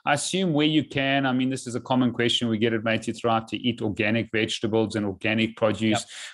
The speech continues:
Speaker 1: But if someone can't do that, do they avoid the gluten, they avoid the grains, they avoid, obviously, those refined carbohydrates and those starches? Is that what you recommend if they can't afford,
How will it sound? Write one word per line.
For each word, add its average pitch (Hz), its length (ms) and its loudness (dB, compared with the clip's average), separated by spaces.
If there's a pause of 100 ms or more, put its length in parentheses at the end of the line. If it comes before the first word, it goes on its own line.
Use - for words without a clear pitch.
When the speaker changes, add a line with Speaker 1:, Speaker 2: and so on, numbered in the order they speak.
Speaker 1:
But 123 100 2
if 123 100 2
someone 143 400 4
can't 127 340 4
do 127 140 4
that, 123 280 0
do 120 80 0
they 123 160 4
avoid 120 540 2
the 120 80 -4
gluten, 120 480 -2
they 120 100 2
avoid 117 340 2
the 117 100 0
grains, 117 600 0
they 113 140 0
avoid, 113 400 0
obviously, 113 480 -2
those 113 360 2 (340)
refined 120 560 2
carbohydrates 110 840 2
and 110 120 -2
those 110 200 0
starches? 107 500 0
Is 98 100 -4
that 113 140 6
what 117 220 -2
you 120 80 2
recommend 113 500 0
if 110 120 -8
they 107 100 0
can't 117 320 2
afford, 120 480 0